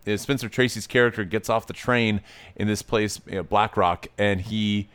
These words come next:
uh, no one ever gets off the train in Black Rock, and he gets off, and it's a tiny little two-bit town, and there's some sort of secret that's going on, and everyone wants him to leave. They're like, "Why the fuck did he even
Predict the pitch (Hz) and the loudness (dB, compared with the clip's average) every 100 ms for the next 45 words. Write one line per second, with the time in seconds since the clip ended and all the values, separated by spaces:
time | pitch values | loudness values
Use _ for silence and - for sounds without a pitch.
0 | _ _ - _ _ - 107 - 120 127 | _ _ -20 _ _ -16 -10 2 4 6
1 | 113 113 110 95 - 101 95 87 - - | 6 6 4 2 -2 -4 -2 -4 -4 -8
2 | 85 73 73 78 78 87 80 80 85 80 | -6 -6 -6 -6 -4 0 0 0 -4 -4
3 | 107 101 - 104 95 - 80 - - - | -2 -2 -2 0 0 -2 -10 -12 -6 -2
4 | 113 104 98 90 110 95 - - 117 110 | 0 0 -2 -4 -2 0 -2 0 2 2
5 | 107 - - - - 113 113 165 156 160 | 2 -4 -20 -10 -2 0 2 2 2 0
6 | 131 107 - - - 185 156 117 120 - | -2 -4 -6 -4 -2 -2 0 -2 -2 0
7 | 117 104 110 113 101 92 98 117 127 110 | 0 2 2 2 2 0 0 0 2 2
8 | 101 92 98 104 123 123 117 107 - 90 | 0 -2 -2 2 2 0 -4 -2 -2 -2
9 | 95 78 - 82 85 82 117 120 - - | -2 -4 -6 -6 -4 -2 -2 -2 -6 -4
10 | 107 104 92 - 76 | -2 -2 -4 -6 -10